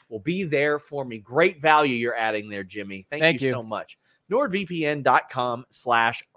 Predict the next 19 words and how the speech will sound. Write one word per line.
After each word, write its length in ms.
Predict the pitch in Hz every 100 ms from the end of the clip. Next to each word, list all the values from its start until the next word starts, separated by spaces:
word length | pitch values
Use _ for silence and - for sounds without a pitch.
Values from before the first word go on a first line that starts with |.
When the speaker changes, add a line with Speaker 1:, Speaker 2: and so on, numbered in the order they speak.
| _
Speaker 1:
Fightful 380 | 120 123 - 98
works 240 | 139 156
on 180 | 151 131 - _ _ _ -
all 260 | 196 294
your 160 | 294 156
devices, 800 | 123 107 101 90 95 104 98 - _ _
all 240 | - 165 277
your 260 | 233 170
operating 680 | 139 131 127 120 117 110 107
systems. 640 | 104 113 98 - 92 95 _ _
You 60 | 135
get 160 | 143 135
pay-per-views 580 | 220 214 151 143 143
at 100 | 135
a 60 | 127
much 340 | 139 254 269
more 300 | 202 165 139
affordable 540 | 123 - 135 127 104 98
price. 500 | - 120 120 135